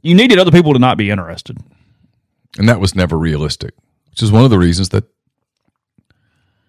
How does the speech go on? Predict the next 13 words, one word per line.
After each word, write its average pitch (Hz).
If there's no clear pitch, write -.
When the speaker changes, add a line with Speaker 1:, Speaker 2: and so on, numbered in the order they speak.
Speaker 2:
I 120
mean, 120
I 131
think 269
I 127
said 113
this 110
the 101
day 113
that -
they 104
announced 101
Kermit 98